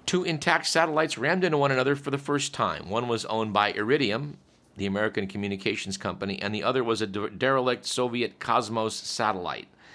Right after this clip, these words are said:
They were traveling at tremendous speeds. Upon impact, plumes of shrapnel spread outward like ribbons around the globe. The collision, combined with the debris caused by the Chinese asat test,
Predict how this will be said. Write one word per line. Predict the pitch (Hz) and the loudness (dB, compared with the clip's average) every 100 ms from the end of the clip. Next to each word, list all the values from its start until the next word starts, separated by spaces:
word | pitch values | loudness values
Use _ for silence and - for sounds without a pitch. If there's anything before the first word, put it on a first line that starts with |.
| - - - - - - | -20 -20 -20 -18 -18 -6
They | 104 | -2
were | 110 | -2
traveling | - 127 117 113 | 2 2 2 -2
at | 107 | -4
tremendous | - 120 143 139 | -4 0 0 0
speeds. | 135 - 120 120 123 | -2 0 0 0 -2
Upon | - 120 110 | -6 0 2
impact, | 120 110 120 107 - | 0 0 0 0 -2
plumes | 127 123 98 | -4 -4 -6
of | 98 | -6
shrapnel | - 117 113 107 | 2 2 2 -4
spread | 101 - 110 | -6 0 2
outward | 104 85 104 | 2 2 0
like | 95 95 | -2 -4
ribbons | 92 120 127 123 117 - | 0 0 2 -2 -4 -6
around | 104 98 104 104 104 - | -6 -2 -2 -2 -6 -8
the | 95 | -8
globe. | 90 98 98 78 50 - - - - - - - | -4 -2 0 -2 -10 -18 -20 -20 -20 -20 -20 -10
The | 98 | -6
collision, | 123 131 156 113 120 | -2 0 0 0 -4
combined | 120 101 113 107 101 | -6 0 2 2 -2
with | 95 | -6
the | 95 | -6
debris | 92 98 104 | -4 -4 -4
caused | - 98 95 | 2 0 0
by | 92 | -6
the | 90 | -6
Chinese | - 151 160 110 104 | -2 0 0 -2 -4
asat | 92 95 - 87 - | -4 -2 -2 -4 -2
test, | 104 107 | -2 -2